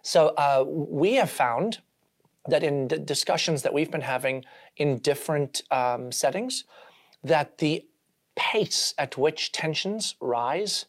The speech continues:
in discussion is extraordinary. Now, that's partly because we've lived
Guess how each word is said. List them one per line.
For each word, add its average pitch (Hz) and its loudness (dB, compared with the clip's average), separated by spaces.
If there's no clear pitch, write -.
in 143 -2
discussion - -2
is 131 2
extraordinary. 135 -2
Now, 139 0
that's 151 0
partly 180 2
because 135 -2
we've 131 -2
lived 131 2